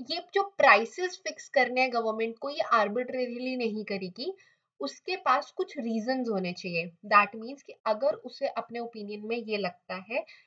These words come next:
कि ये करना जरूरी है, क्यों? एक essential commodity की सप्लाई को maintain करने के लिए या बढ़ाने के लिए, या फिर equitable distribution करने के लिए, fair price पे public को available करवाने के लिए,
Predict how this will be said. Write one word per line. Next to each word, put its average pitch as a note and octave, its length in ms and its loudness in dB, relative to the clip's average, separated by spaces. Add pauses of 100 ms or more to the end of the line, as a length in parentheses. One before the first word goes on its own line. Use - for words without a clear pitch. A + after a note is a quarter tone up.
(140)
कि C#4+ 220 -8
ये E4+ 60 -4
करना D4 400 4
जरूरी A#3 420 2
है, G3+ 140 -6
क्यों? F4 520 0 (180)
एक C#4+ 160 -4
essential B3+ 500 -4
commodity A#3 600 2
की - 120 -16
सप्लाई A3 540 2
को C#4+ 160 -2
maintain A3+ 600 -2
करने B3+ 380 -2
के B3+ 120 -10
लिए B3+ 160 -2
या C4+ 80 2
बढ़ाने A#3 540 -2
के B3+ 160 -6
लिए, B3 300 -10 (720)
या A#3+ 260 4
फिर F#4 340 -4
equitable B3+ 640 0
distribution A3+ 800 -6
करने C4 400 0
के C4 160 -6
लिए, B3+ 240 -4 (480)
fair C#4+ 240 10
price C#4 520 2
पे D#4 160 -2
public B3+ 440 -2
को - 100 4
available A#3 640 2
करवाने B3 500 2
के B3 160 -4
लिए, B3+ 320 -4